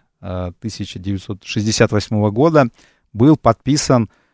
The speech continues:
первый газовый контракт с Италией. Италия стала второй после Австрии европейской страной, э, которая, э, с-, как бы подписала контракт с Советским Союзом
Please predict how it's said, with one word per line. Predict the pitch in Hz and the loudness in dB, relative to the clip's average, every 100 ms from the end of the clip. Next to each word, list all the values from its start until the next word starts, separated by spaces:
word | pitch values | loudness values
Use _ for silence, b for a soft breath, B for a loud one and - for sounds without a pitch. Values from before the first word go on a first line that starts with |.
| _ _ | _ _
первый | 117 151 143 117 | 4 6 6 4
газовый | 104 117 101 98 | 4 4 2 0
контракт | 104 104 107 98 - | -2 -2 0 0 -2
с | - - - | -10 -10 -8
Италией. | 120 - 147 170 160 147 113 - | -6 2 4 4 4 0 -4 -8
Италия | 107 - 123 110 | -8 -2 0 0
стала | 104 113 110 | -2 0 0
второй | 101 - 131 147 120 92 _ _ _ _ | 2 4 6 8 6 2 _ _ _ _
после | 107 - 107 | -8 -4 -2
Австрии | - 156 - - 117 | 0 0 0 -4 0
европейской | 104 104 113 107 - | 0 0 0 -4 -6
страной, | - 107 107 120 139 b b b b b - | -8 -2 0 2 0 b b b b b -12
э, | 95 92 98 95 | -8 -6 -6 -6
которая, | - - 117 117 101 98 _ _ _ _ _ | -6 -2 2 2 2 -2 _ _ _ _ _
э, | 95 92 92 92 - - - - - - _ | -10 -8 -8 -8 -12 -14 -18 -20 -20 -20 _
с-, | - - - _ _ _ | -8 -8 -8 _ _ _
как | - 98 | -10 -8
бы | 92 95 90 85 - - | -6 -4 -4 -8 -8 -6
подписала | - 139 - 147 113 | -2 2 4 4 4
контракт | 120 120 117 - | 0 -2 -2 -2
с | |
Советским | 117 110 - 113 | -2 -2 -2 -2
Союзом | 120 127 196 170 131 | 0 0 0 0 -2